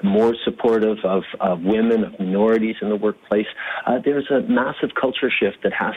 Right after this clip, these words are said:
to go on, and there's gonna be a, a lot of reflecting on how to move forward the best possible way. And there's no one solution. There are many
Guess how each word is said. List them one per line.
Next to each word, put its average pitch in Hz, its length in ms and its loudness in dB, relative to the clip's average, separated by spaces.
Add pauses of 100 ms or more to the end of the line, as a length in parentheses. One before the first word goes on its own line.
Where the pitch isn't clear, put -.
to 110 60 -4
go 101 180 2
on, 120 180 0
and 143 120 2
there's 131 140 -2
gonna 131 180 0
be 127 180 2
a, 117 140 -2 (380)
a 107 120 2
lot 113 300 2
of 117 160 2 (600)
reflecting 131 540 0
on 113 160 2
how 113 160 0
to 120 120 2
move 117 260 0
forward 113 320 2
the 117 60 2
best - 280 -2
possible 110 480 0
way. 113 300 0
And 92 100 -4
there's 101 220 0 (360)
no 120 140 4
one 131 400 2
solution. 131 440 0
There 104 220 4
are 107 60 4
many 113 340 2